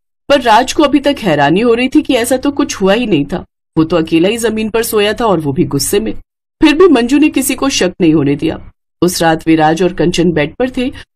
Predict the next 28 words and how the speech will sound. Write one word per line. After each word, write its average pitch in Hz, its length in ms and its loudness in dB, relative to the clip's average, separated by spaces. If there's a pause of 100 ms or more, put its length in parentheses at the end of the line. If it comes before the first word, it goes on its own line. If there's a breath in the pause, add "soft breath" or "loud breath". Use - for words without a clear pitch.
(120)
और 233 120 0
मंजू 269 300 4
राज 185 300 2
के 240 100 -4
साथ 226 200 0
जमीन 156 340 0
पर 160 160 -2
लेट 147 220 -2
जाती 139 320 -4
है। 107 140 -6 (600)
उस 277 180 0
रात 285 240 4
के 403 100 4
कुछ 381 220 2
पलों 220 280 -2
में 262 120 4
ही 285 100 4
मंजू 180 320 0
ने 220 160 2
राज 143 300 2
के 160 120 -2
दिल 156 200 2
में 175 120 2
अपनी 165 240 -2
जगह 151 280 -2
बना 147 260 -2
ली 147 140 -4
थी। - 140 -10